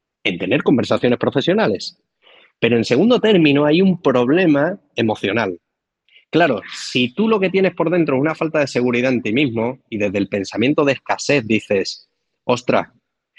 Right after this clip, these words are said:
tengo que atender a esta persona a cualquier hora y a cualquier precio y durante el tiempo que estime la otra persona",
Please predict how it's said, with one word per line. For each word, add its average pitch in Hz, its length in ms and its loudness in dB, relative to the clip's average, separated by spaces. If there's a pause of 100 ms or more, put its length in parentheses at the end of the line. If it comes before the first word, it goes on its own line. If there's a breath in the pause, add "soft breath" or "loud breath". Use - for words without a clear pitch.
(160 loud breath)
tengo 170 300 2
que 175 80 0
atender 139 400 2
a - 20 0
esta 131 180 -4
persona 104 540 -2
a 95 60 -4
cualquier 117 580 0
hora 101 220 0
y 98 100 -2
a 98 80 -4
cualquier 110 500 0
precio 110 340 -2
y - 20 0
durante 104 380 -2
el 101 160 0
tiempo 147 380 2
que - 120 -6
estime 156 360 0
la 113 140 0
otra 147 220 0
persona", 180 500 -2